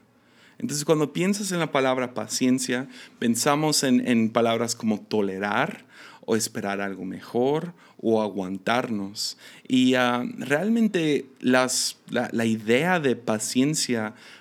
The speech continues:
ya más moderna no va mano a mano con la paciencia que nos enseña la Biblia.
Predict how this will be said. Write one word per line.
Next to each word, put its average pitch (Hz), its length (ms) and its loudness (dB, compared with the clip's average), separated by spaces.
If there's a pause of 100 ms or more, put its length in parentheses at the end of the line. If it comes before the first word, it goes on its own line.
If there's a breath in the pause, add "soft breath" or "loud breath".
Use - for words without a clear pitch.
ya 120 260 2
más 135 280 0
moderna 123 580 0
no 127 420 2
va 123 300 2
mano 120 340 2
a 113 40 -2
mano 120 400 2
con 113 120 -6
la 104 140 -6
paciencia 113 540 -4
que 110 100 -8
nos 104 180 -6
enseña 110 360 -6
la 98 140 -6
Biblia. 156 500 -6